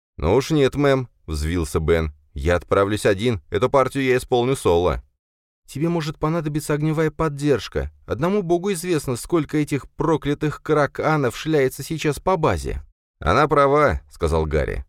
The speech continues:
«Совет старейшин разрешил, чтобы вместе с тобой пошла небольшая группа охотников. Поскольку мы с братом считаемся их кровными братьями, нам позволят сопровождать тебя.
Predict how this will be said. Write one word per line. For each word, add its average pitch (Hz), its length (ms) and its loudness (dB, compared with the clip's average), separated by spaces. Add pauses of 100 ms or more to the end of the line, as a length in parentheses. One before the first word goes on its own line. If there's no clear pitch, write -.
«Совет 110 320 0
старейшин 131 520 0
разрешил, 117 460 -2
чтобы 117 260 -2
вместе 120 360 -2
с 101 60 -8
тобой 127 280 4
пошла 123 360 2
небольшая 110 440 2
группа 110 300 2
охотников. 80 640 -2 (460)
Поскольку 180 480 0
мы 170 120 2
с 139 60 0
братом 165 360 2
считаемся 135 580 0
их 113 160 0
кровными 123 440 2
братьями, 120 580 0
нам 123 260 0
позволят 120 560 0
сопровождать 90 600 2
тебя. 82 400 0